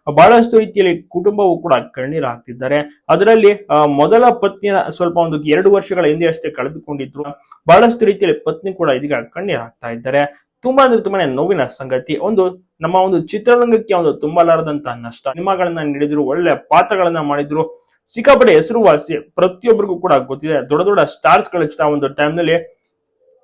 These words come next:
ಶಂಕರ್ ನಾಗ್ ಆಗಿರ್ಬೋದು, ಡಾಕ್ಟರ್ ವಿಷ್ಣುವರ್ಧನ್ ಆಗಿರ್ಬೋದು, ನಂತರ ಡಾಕ್ಟರ್ ರಾಜ್ಕುಮಾರ್ ಆಗಿರ್ಬೋದು, ಹೀಗೆ ದೊಡ್ಡ ದೊಡ್ಡ ಸ್ಟಾರ್ಸ್ ಗಳ ಎಲ್ಲರ ಜೊತೆ ಕೂಡ ಕೆಲಸ ಮಾಡಿದ್ದಾರೆ. ಈಗಿನ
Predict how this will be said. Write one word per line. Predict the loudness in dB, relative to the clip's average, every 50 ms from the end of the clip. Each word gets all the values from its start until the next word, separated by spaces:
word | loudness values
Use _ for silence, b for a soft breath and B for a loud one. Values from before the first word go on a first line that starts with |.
| _ _ -2
ಶಂಕರ್ | -2 -2 2 2 2 2 4
ನಾಗ್ | 2 4 6
ಆಗಿರ್ಬೋದು, | 4 4 4 2 -2 -2 -2
ಡಾಕ್ಟರ್ | 0 0 -2 -2 0 -2 -2 -2
ವಿಷ್ಣುವರ್ಧನ್ | -2 -6 -8 -6 -2 0 0 0 2 0 -2 0
ಆಗಿರ್ಬೋದು, | 0 -2 -2 -6 -4 -6 -4 0 0 0 0 -2 -8 _ _ _ _ -8
ನಂತರ | -6 0 2 4 4 4
ಡಾಕ್ಟರ್ | 2 -2 0 0 0 4
ರಾಜ್ಕುಮಾರ್ | 4 4 4 2 0 -12 -6 0 2 2 4
ಆಗಿರ್ಬೋದು, | 2 0 -2 -6 -6 -4 0 2 2 2
ಹೀಗೆ | 2 -2 -2 0 0 0
ದೊಡ್ಡ | 0 0 0 0 2 2
ದೊಡ್ಡ | 4 4 6 6 4
ಸ್ಟಾರ್ಸ್ | 2 0 -2 -2 0 0 0 0 -2 -4
ಗಳ | -4 -4 -4 -4 -2
ಎಲ್ಲರ | -2 -2 2 2 4 4 4
ಜೊತೆ | 2 0 -4 -10 -8 -4
ಕೂಡ | -2 -4
ಕೆಲಸ | -4 -2 -4 -6 -6 -6 -6 -8
ಮಾಡಿದ್ದಾರೆ. | -6 -6 -6 -6 -6 -8 -8 -8 -8
ಈಗಿನ | -8 -6 -2 0